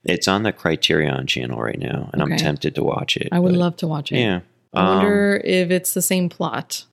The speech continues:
Speaker 1: I don't know.
Speaker 2: Okay. <laughs> We'll find out.
Speaker 1: This one, it's kinda hard to explain this one, to be honest with you. You saw this movie, right?
Speaker 2: Yes, I saw this movie.
Speaker 1: Okay.
Speaker 2: It definitely deserves another rewatch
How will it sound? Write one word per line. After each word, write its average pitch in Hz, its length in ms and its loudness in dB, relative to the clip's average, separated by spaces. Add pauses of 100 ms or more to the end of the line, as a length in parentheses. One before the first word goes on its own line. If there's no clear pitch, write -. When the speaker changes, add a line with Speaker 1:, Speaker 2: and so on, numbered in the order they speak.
Speaker 1:
I 80 100 2
don't 80 180 2
know. 78 260 -2 (100)
Speaker 2:
Okay. 190 220 -2 (320)
<laughs> - 180 2 (580)
We'll 214 140 6
find 208 300 0
out. 185 380 -2
Speaker 1:
This 139 240 4
one, 175 480 4 (120)
it's - 120 -4
kinda 190 200 2
hard 156 180 2
to 151 40 4
explain 98 380 2
this 131 200 0
one, 76 120 0
to 71 60 0
be 71 140 -2
honest 69 300 -2
with 69 140 0
you. 67 320 -6 (100)
You 180 100 0
saw 113 220 4
this 80 200 -2
movie, 73 240 -4
right? 214 120 2
Speaker 2:
Yes, 190 220 2
I 180 60 0
saw 180 180 -2
this 175 160 -6
movie. 175 200 -6
Speaker 1:
Okay. - 200 -2 (200)
Speaker 2:
It 196 200 2
definitely 226 420 0
deserves 180 400 2
another 165 260 0
rewatch 156 600 -2